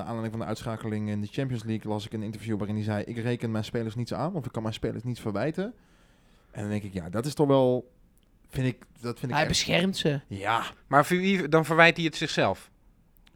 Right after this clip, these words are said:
Speaker 1: Dat denk ik.
Speaker 3: Ja.
Speaker 1: Maar ik vind dat als jij als speler, als bijvoorbeeld Gutierrez, gewoon, gewoon zichtbaar een stapje te weinig zet, dan kun je je spelers iets verwijten.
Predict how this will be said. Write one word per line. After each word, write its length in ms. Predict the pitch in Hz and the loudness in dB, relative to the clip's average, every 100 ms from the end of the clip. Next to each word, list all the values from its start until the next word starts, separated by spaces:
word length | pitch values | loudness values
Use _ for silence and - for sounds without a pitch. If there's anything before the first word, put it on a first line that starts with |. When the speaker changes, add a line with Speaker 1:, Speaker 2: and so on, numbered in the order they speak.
| _ _ | _ _
Speaker 1:
Dat 140 | 120 107 | -2 0
denk 200 | 123 165 | 2 2
ik. 260 | 226 - _ _ _ - | 0 -6 _ _ _ -2
Speaker 3:
Ja. 200 | 139 113 | 2 2
Speaker 1:
Maar 140 | 131 - | 0 0
ik 180 | 202 - | 0 0
vind 360 | 151 127 139 | -2 -4 -6
dat 300 | 113 131 131 - | -8 -8 -8 -12
als 140 | - 131 | -14 -8
jij 280 | 139 127 - _ - | -6 -8 -10 _ -16
als 120 | 127 | -14
speler, 540 | - 175 175 120 110 - | -2 0 2 0 -4 -10
als 240 | 135 127 | -10 -10
bijvoorbeeld 320 | 120 139 143 135 | -4 -4 -2 -6
Gutierrez, 540 | - 151 131 104 - | -2 -2 -2 -4 -4
gewoon, 280 | 139 123 123 - - - - | -2 -2 -2 -12 -20 -18 -2
gewoon 240 | 131 131 - _ _ _ _ _ _ - | 0 0 -8 _ _ _ _ _ _ -12
zichtbaar 680 | 113 135 220 156 143 127 123 | 0 4 4 6 2 2 0
een 80 | 143 | -4
stapje 280 | - 185 147 | 0 0 0
te 100 | 151 | -2
weinig 340 | 185 147 - | 0 -2 -2
zet, 320 | 123 131 - _ | -4 -6 -8 _
dan 200 | 127 131 | -8 -4
kun 160 | 170 | -4
je 80 | 147 | -2
je 60 | 139 | -4
spelers 300 | - 151 135 | -6 -8 -10
iets 100 | 131 | -12
verwijten. 380 | 135 135 98 | -8 -6 -8